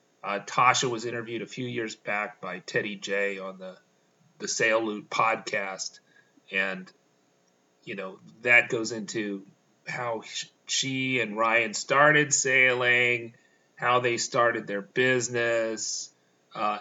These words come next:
and their cruise of the Eastern Caribbean in their previous boat, which was a, a monohull. And if my memory serves me right, that was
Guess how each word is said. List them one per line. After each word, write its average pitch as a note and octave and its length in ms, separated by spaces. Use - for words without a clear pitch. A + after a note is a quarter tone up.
and A2 240
their G#2+ 300
cruise C#3+ 580
of A2+ 100
the A2+ 160
Eastern C3+ 340
Caribbean A#2 800
in A2+ 160
their G#2 100
previous C3 720
boat, G2+ 420
which A2 220
was G#2+ 160
a, G#2+ 80
a G2+ 380
monohull. A2 720
And C#3+ 100
if D#3 160
my C#3+ 140
memory D#3+ 460
serves C#3 320
me B2 80
right, A2+ 320
that A2+ 160
was A#2+ 260